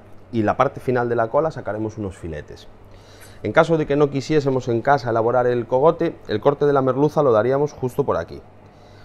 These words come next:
Nosotros, como vamos a preparar, pues, lo que decíamos, un cogote, pues, para una o dos personas que podríamos elaborar al horno, el corte lo vamos a dar aquí para aprovechar algo de carne.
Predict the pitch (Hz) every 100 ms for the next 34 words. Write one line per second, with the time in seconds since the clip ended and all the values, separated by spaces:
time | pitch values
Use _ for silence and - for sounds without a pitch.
0 | - 104 113 139 139 127 127 127 123 110
1 | 120 110 110 104 95 95 90 92 - 104
2 | 98 110 107 113 123 110 98 - 87 95
3 | 117 104 104 - 87 - 127 120 - 98
4 | 104 104 - 101 104 98 101 135 165 165
5 | 104 104 131 135 123 120 117 113 107 143
6 | 151 131 104 98 117 104 98 90 82 78
7 | 73